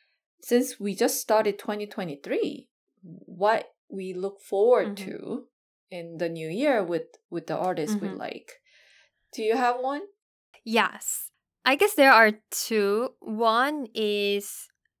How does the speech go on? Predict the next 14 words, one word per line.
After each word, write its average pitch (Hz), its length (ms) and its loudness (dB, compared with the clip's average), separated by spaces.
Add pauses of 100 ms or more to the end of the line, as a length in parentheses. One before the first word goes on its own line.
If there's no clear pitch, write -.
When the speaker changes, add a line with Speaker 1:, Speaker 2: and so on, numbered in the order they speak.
(160)
Speaker 2:
those 269 600 2
groups 311 340 -4
that 254 200 2
I'm 233 200 2
following 226 800 -4
releasing 214 580 -2
more 196 380 -2
Speaker 1:
Mm-hmm. - 0 - (240)
Speaker 2:
songs 208 480 -6
and 196 360 -10
contents 220 920 -8
because 220 640 -2 (180)
Speaker 1:
I 330 80 -16
know, 440 760 -6